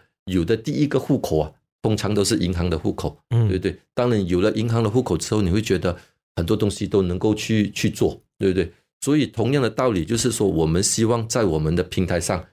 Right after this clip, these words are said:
Speaker 1: 以后，对不对啊？所有的客户啊，来自不同的国家，对不对啊？都可以去开我们这个，这个数字银行的这个户口，
Speaker 2: 嗯。
Speaker 1: 之后再用那边，对不对？去增加不同的这些，啊，服务。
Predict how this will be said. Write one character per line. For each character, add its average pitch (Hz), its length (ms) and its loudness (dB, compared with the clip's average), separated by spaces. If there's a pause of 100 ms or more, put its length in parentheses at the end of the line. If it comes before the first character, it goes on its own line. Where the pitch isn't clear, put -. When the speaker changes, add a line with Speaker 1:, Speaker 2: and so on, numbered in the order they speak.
(180)
Speaker 1:
以 85 160 0
后， 107 280 0 (120)
对 107 120 2
不 - 40 -2
对 104 100 2
啊？ 82 180 -2 (300)
所 117 220 2
有 120 120 2
的 101 140 -2
客 135 180 -2
户 117 320 0
啊， 76 300 -4 (220)
来 90 120 0
自 104 140 0
不 120 140 0
同 92 180 0
的 90 80 2
国 85 160 0
家， 82 260 -2 (140)
对 98 100 2
不 92 60 0
对 95 100 2
啊？ 78 160 -2 (300)
都 127 100 4
可 - 320 0
以 92 160 0
去 - 200 -2
开 - 320 -2
我 78 100 0
们 78 160 0
这 - 140 -4
个， 95 340 0 (300)
这 - 140 -2
个 113 140 0
数 117 220 0
字 110 180 0
银 87 160 0
行 85 160 -2
的 85 80 -2
这 90 120 -4
个 87 440 0
户 107 140 0
口， - 240 -6 (140)
Speaker 2:
嗯。 127 80 0
Speaker 1:
之 113 160 2
后 135 120 0
再 139 140 0
用 127 320 2
那 127 80 2
边， 113 200 -2
对 110 120 -2
不 104 60 -4
对？ 90 200 0 (280)
去 - 320 2 (180)
增 98 200 0
加 95 200 -2
不 92 160 -4
同 90 300 -2
的 87 80 0
这 110 100 -2
些， 87 320 2
啊， 76 180 -4
服 92 280 0
务。 104 140 -2